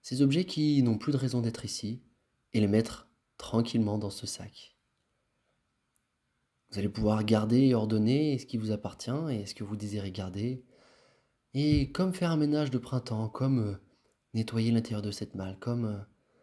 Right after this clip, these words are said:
pour repartir, euh, sur de bonnes bases.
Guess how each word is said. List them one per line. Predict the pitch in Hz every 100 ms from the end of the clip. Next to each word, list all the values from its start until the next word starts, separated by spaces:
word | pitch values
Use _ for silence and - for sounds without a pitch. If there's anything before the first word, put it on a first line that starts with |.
| _ _ _ _ _
pour | 95
repartir, | 92 104 107 - - 110 113 104
euh, | 92 95 - _
sur | - - 98
de | 101
bonnes | 101 98
bases. | 95 87 87